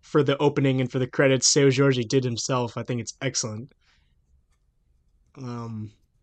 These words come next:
and also, I'm actually trying to think if I do have any other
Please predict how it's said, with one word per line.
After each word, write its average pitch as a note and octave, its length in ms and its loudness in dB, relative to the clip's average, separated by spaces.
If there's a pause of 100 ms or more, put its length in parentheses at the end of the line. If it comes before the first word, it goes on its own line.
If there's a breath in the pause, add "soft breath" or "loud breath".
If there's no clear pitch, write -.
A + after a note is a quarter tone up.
(280)
and C3+ 160 -6
also, D#3 840 4 (2250 loud breath)
I'm E3 60 -4
actually G#3 180 -6
trying C4+ 140 -2
to F#3 80 0
think F3+ 160 0
if D3 100 -2
I C3+ 60 2 (160)
do C3+ 180 -2
have A#2 160 -4
any A2+ 140 -6
other A2+ 240 -8